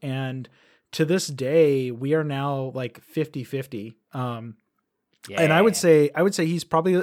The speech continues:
Speaker 1: uh, better than me. Like, if we were just to pick it up, he would be way better than me. Um,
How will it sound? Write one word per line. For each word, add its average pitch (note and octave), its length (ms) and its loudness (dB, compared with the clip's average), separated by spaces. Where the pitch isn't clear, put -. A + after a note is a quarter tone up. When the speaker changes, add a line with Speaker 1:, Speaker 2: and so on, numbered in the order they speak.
Speaker 1:
uh, C#3+ 300 0
better E3 320 2
than C#3+ 180 -2
me. B2 200 -4
Like, A#2+ 360 -10
if C#3 160 -6
we D3+ 100 0
were D3+ 80 2
just D3 200 -6
to D3 80 0
pick D#3 200 -6
it B2+ 80 -6
up, B2 320 -6
he - 200 -6
would D3 180 -4
be C#3+ 160 -6
way C#3 300 0
better C#3+ 280 0
than B2+ 180 -4
me. C3 340 -6
Um, B2+ 500 -4